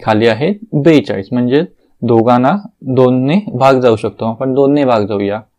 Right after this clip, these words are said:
मग इथे येणार बे दुणे चार आणि बे एके बे,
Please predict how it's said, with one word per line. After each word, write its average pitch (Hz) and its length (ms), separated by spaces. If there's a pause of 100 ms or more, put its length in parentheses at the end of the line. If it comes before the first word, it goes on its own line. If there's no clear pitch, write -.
(640)
मग 117 380
इथे - 160
येणार 117 280
बे 117 280
दुणे 113 260
चार 120 340
आणि 123 200
बे 117 160
एके 104 300
बे, 107 200